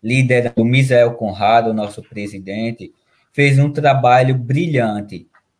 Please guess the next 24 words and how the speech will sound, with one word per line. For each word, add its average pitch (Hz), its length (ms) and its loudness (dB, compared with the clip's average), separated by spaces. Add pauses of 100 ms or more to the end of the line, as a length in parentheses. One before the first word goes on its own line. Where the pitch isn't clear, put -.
(120)
pra 120 200 -2
começar 131 1040 -6
a 113 140 -8
fazer 113 800 -4
o 123 160 -10
treinamento 131 840 -4
de 120 120 -6
uma 131 180 -2
forma 123 380 -4
mais 139 320 -4
segura 156 480 -6
possível. 110 800 -10 (500)
Então, 135 600 0 (160)
parabenizo 123 1080 0 (560)
toda 175 300 0
a 160 100 4
equipe 117 640 -6
que, 127 180 -8
na 120 200 -4
época, 113 280 -2
tomaram 113 640 -4
as 110 160 -4
melhores 117 640 -2
decisões 135 920 -2